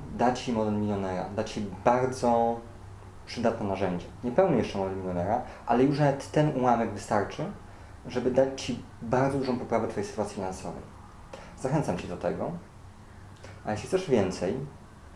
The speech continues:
to na hasło bartek popiel p l możesz wziąć udział w najbliższym jesiennym praktyku Beyond N L P za dużo mniejszą kwotę niż zwykle, bo zaledwie za dwa i pół tysiąca zamiast trzech i pół tysiąca,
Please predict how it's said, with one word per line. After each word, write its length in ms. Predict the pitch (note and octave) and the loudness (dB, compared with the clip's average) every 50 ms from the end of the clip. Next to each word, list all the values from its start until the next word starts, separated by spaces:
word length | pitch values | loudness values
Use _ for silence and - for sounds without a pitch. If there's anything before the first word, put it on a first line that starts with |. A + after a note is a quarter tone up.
| - - - - - | -18 -18 -18 -12 -4
to 260 | - G#2 G2+ G2+ G#2 | 0 2 4 4 4
na 120 | G#2 G#2 | 4 4
hasło 320 | G#2 D3 D#3 D#3 - D3+ A2+ | 4 4 2 2 2 2 4
bartek 300 | A2+ A#2 C#3 E3 E3 D#3 | 4 4 4 2 0 0
popiel 280 | D#3+ - - C3+ A#2 | 0 2 2 2 2
p 160 | G2+ - G2+ | 2 0 0
l 300 | - F#2 F2+ F#2 G#2+ A#2 | 0 2 0 0 0 -2
możesz 240 | G#2+ G#2 G2 G#2 G2 | -2 -2 0 -2 -2
wziąć 200 | - B2+ C3 A#2 | -2 -2 -4 -2
udział 380 | A#2 A2+ G2+ G#2+ G#2 G2+ G2+ G2 | -4 -2 0 2 2 4 2 2
w 180 | G2 - - | -2 -4 -2
najbliższym 480 | G#2+ G2+ G2 F#2+ A#2+ B2 - - B2 A2 | -2 -2 0 -2 -4 -6 -4 -2 0 0
jesiennym 380 | G2+ G2 - C3 C3+ C3+ C#3 C3+ | 0 0 0 0 0 0 0 -2
praktyku 360 | C#3 G#2 G#2 - - - C3+ | -2 -4 -4 -6 -4 -4 -2
Beyond 280 | A2+ G#2 G#2+ A#2 A#2+ | 0 2 2 2 2
N 100 | A#2+ B2 | 2 0
L 100 | A2+ G#2 | 0 0
P 120 | F#2+ - - F#2 F2+ - - - - - - - - - - - - - - | -2 -4 -4 -6 -6 -6 -6 -10 -14 -16 -16 -16 -14 -14 -14 -14 -14 -12 -6
za 320 | G#2 G2+ G#2+ G#2 G2+ G#2 G#2 G#2+ | 2 4 4 6 6 4 2 0
dużo 160 | C3+ D3 F3 | 0 0 0
mniejszą 340 | F3+ F3+ E3+ E3+ - F#3 F3 | 2 2 0 0 -2 -4 -2
kwotę 300 | - - F#3 D#3 - G#2 | 4 4 4 4 4 0
niż 160 | F#2+ F2+ F2 | -2 -2 -4
zwykle, 420 | - - E2+ E2+ - - F2 E2+ - - - - - - - - - - - - | -4 -6 -8 -8 -6 -4 -4 -4 -4 -6 -10 -14 -16 -16 -16 -16 -16 -16 -10 -2
bo 100 | A2 G#2 | -2 0
zaledwie 460 | G2 B2 B2 C#3 - - C3 C3 A#2+ G2+ | 2 4 4 4 4 4 2 2 2 2
za 340 | F#2 F#2+ G2 F#2+ F#2+ F#2+ F#2+ F#2+ G2 - - - - - - - - - | 2 2 2 2 2 2 0 -2 -4 -8 -12 -14 -14 -14 -14 -14 -12 -2
dwa 180 | - G#2+ A2 | 2 4 4
i 60 | A2 | 4
pół 140 | A2 - A#2+ | 2 0 -4
tysiąca 460 | G#2 - - - G#2 F#2 F2+ - - | -4 -4 -4 -2 -2 -2 -2 -4 -4
zamiast 280 | F#2+ F#2+ F#2 F#2 F#2 - | -4 -4 -4 -4 -4 -4
trzech 200 | - - A2 G2 | -4 -4 -2 -2
i 40 | G2 | -2
pół 140 | G2 G#2 G2 | -2 -4 -6
tysiąca, 540 | - - - G2+ F2+ F2+ - - - C#3 | -8 -8 -8 -8 -6 -8 -8 -8 -10 -10